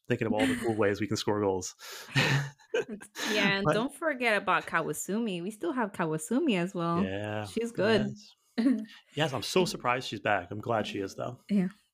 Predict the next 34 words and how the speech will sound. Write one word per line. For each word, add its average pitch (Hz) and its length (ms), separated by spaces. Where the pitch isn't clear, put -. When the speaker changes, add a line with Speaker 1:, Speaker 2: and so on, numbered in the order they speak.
Speaker 1:
Once 170 340
you 240 180
get 151 140
over 131 600
Kaylin 123 360
leaving, 123 280
I'm 123 100
still 151 220
not, 98 300
but 95 160
I'm - 60
trying. 110 400
Speaker 2:
<laughs> 262 220
Speaker 1:
It's 139 200
not 156 240
hard 131 260
to 120 40
get 117 140
excited 101 360
for 107 140
Ashlyn 98 400
and 95 100
Allie. 92 420
Uh, 107 80
those 127 160
are 147 60
Speaker 2:
Yeah. 156 160
Speaker 1:
two 151 80
athletes 110 640
with 107 140
a 98 60
full 147 240
trophy 123 480
case 110 460